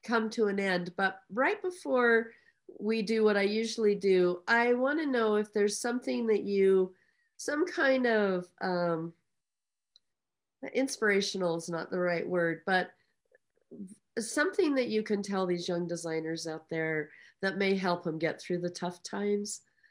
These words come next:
you know, the quiet times, when the insecure times,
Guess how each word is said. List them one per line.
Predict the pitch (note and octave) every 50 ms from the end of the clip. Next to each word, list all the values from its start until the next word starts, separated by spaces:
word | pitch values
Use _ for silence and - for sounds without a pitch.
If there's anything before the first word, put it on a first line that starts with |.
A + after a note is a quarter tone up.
| _ _ -
you | F#3+ G3
know, | F#3+ F#3 F3+ F3
the | F3 E3+
quiet | - - F#3+ F3+ F3+ F3+ F3 -
times, | - G3+ F#3+ F#3 F3+ F#3 F3+ -
when | F3 E3
the | E3 -
insecure | - F3+ F3+ F3+ - - F3 - - - E3+ F3 F#3
times, | F3+ - G3+ F#3+ F#3+ G3 G3 G3+ G#3+ G#3+ - -